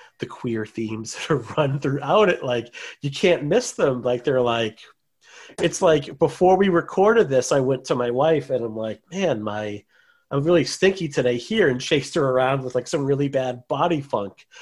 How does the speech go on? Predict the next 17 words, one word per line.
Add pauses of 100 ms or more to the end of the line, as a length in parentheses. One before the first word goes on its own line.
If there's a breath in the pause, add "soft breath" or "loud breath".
(260 loud breath)
And
she
<laughs>
ran
around
to
the
point,
like, (180 loud breath)
you
can't
miss
it.
Like,
they
were
everywhere.